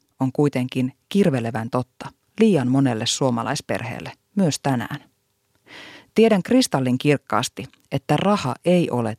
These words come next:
tärkeintä, mutta kyllä se tärkeää on siinä vaiheessa, kun sitä ei ole yhtään.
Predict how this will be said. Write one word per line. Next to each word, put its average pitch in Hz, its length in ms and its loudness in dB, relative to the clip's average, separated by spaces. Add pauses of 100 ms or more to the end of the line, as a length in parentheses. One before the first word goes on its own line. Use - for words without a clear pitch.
tärkeintä, 131 640 -4 (360)
mutta 160 280 0
kyllä 254 280 6
se 175 160 2
tärkeää 139 560 0
on 160 160 0
siinä 131 320 0
vaiheessa, - 520 -6 (220)
kun 143 140 0
sitä 139 320 -2
ei 127 200 -2
ole 151 220 -2 (160)
yhtään. - 680 -4